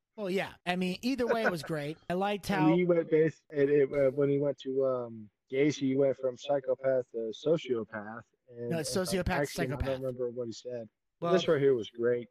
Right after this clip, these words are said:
Speaker 1: yeah.
Speaker 2: I thought it was funny as shit. And, um, J D Deotta finally got sick of, uh, Grayson Waller headbutting him. Everybody got into a brawl. I was like, it was a good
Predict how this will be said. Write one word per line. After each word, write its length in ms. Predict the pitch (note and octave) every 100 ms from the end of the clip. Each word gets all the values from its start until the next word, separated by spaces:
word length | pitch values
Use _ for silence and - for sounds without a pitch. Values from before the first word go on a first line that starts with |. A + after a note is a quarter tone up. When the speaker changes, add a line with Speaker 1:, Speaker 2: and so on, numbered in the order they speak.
| -
Speaker 1:
yeah. 240 | D#3 F#2+ - _ -
Speaker 2:
I 60 |
thought 140 | A2 B2+
it 20 |
was 120 | A2 -
funny 260 | B2 A#2+ A2
as 60 | G2
shit. 400 | - B2+ B2 - _ _ _
And, 320 | B2 A#2+ A#2+ A#2+
um, 640 | A#2+ A#2 A2+ A2 A2 G#2+ - - - _ D3 A#2
J 180 | C3 C3
D 180 | C3 B2
Deotta 400 | C3 C3 C3 A2+ _ -
finally 240 | B2+ B2+
got 180 | A#2+ A#2
sick 260 | - C3 B2
of, 200 | A#2 A2
uh, 200 | G#2+ G#2 _ -
Grayson 280 | B2 - B2+
Waller 400 | B2 - A#2 F#2+
headbutting 540 | C3 B2+ B2 B2 B2 G#2
him. 320 | A#2+ B2 B2+ A2+
Everybody 280 | B2 C3 B2+
got 140 | B2
into 200 | A2+ B2
a 60 | A#2
brawl. 280 | B2+ B2+ A2
I 20 |
was 100 | B2
like, 160 | A2 A#2 -
it 40 |
was 140 | A#2+
a 40 | A2+
good 240 | B2 D3